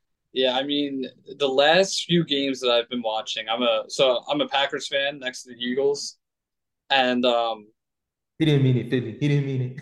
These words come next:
Speaker 2: it. <laughs>
Speaker 1: But it's weird because, like, every game that I've watched or that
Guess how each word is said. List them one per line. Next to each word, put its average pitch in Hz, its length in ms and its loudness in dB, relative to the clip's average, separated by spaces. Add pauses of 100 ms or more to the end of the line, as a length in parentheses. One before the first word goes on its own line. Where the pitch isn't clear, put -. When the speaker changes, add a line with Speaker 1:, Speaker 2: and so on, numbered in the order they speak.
Speaker 2:
it. 226 580 -2
<laughs> - 140 -14 (1600)
Speaker 1:
But 185 160 4
it's 190 220 0
weird 190 260 0
because, 165 220 -6
like, 170 260 -2
every 180 440 -2
game 175 320 0
that 143 120 0
I've 135 240 0
watched - 600 -6
or 127 140 -4
that 123 160 -2